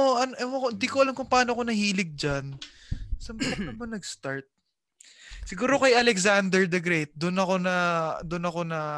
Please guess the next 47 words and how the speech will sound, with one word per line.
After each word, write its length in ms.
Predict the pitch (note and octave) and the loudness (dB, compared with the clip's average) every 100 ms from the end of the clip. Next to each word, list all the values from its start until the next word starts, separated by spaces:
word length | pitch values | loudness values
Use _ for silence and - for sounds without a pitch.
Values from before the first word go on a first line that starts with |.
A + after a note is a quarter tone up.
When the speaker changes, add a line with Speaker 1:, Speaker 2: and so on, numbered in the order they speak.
| C#3+ | -8
Speaker 1:
amaze. 680 | - D3 C#3 C3+ C3 B2+ - _ _ _ _ | -10 -12 -12 -12 -14 -16 -18 _ _ _ _
Yung, 360 | F#3 F#3 F#3+ F#3 | -12 -10 -10 -10
ewan 180 | G3 G3+ | -8 -6
ko, 100 | G#3 | -6
napanood, 420 | G3 - F#3+ F3+ D#3+ - _ _ _ _ | -8 -4 -2 -2 -6 -20 _ _ _ _
siguro 340 | D#3+ G3+ A#3 | -8 -4 -2
nung 220 | C4 C4 | -2 0
high 160 | B3 A#3 | 2 2
school 240 | - G#3+ | 0 -4
pa 140 | G#3+ A3+ | -4 -2
to 100 | G#3+ | 0
eh, 80 | F#3+ | 0
nagsimula 460 | F#3 G#3+ F#3+ F3 | -2 -6 -4 -2
kasi 340 | F3 E3+ G3+ G3 | -2 -2 -4 -4
yung 160 | G3 F#3 - - - _ | -6 -8 -16 -20 -20 _
teacher 380 | - F#3+ G3+ F#3 | -10 -4 -2 -2
ko 140 | F#3+ | -2
nung 200 | F3+ F#3 | -4 -4
high 220 | E3 D#3+ D3 | -2 -2 -2
school, 460 | - - C3+ B2 B2 B2+ - _ _ _ | -6 -12 -12 -12 -14 -18 -20 _ _ _
sabi 360 | - D#3+ D3 D3 | -12 -10 -8 -8
nila, 300 | C#3+ C3+ - | -8 -10 -8
sabi 360 | - F3+ D#3+ D#3 | -4 -4 -4 -6
niya, 300 | C#3+ C3+ C#3+ _ _ - - - | -6 -8 -10 _ _ -18 -18 -18
si 200 | - D#3+ | -8 -4
ano 160 | E3+ | -4
daw, 280 | D#3+ E3 F3 | -2 0 0
si 120 | E3 | 0
Alexander 580 | E3 D#3+ C#3+ D#3 D3+ D3+ | -2 -2 -2 -2 -2 -6
the 140 | C#3+ C#3 | -8 -10
Great 240 | C3+ C3+ | -8 -8
daw, 160 | C#3+ C#3+ | -8 -8
bading. 560 | C3 C3 C3+ C3+ C3+ C3+ _ | -8 -10 -10 -12 -14 -18 _
Kasi 200 | - D3+ | -10 -4
dahil 300 | F#3 F3+ E3+ | 0 2 2
dun 200 | D#3+ E3+ | 0 -4
sa 160 | E3+ F#3+ | -4 -4
may, 200 | E3 E3+ | -4 -2
ewan 180 | G#3+ A#3 | 0 2
ko 140 | B3 | 2
kung 120 | B3 | 2
napanood 360 | B3 A#3+ A3+ F#3+ | 0 2 2 2
mo 80 | A3 | 0
yung 160 | A3 G3 | 0 0
movie 260 | F#3+ F#3+ | 0 -2
na 120 | F#3 | -2
Alexander. 880 | D#3+ D#3 D3 C#3+ C3 B2+ B2 A#2+ B2+ | -2 -2 -6 -8 -8 -10 -14 -14 -14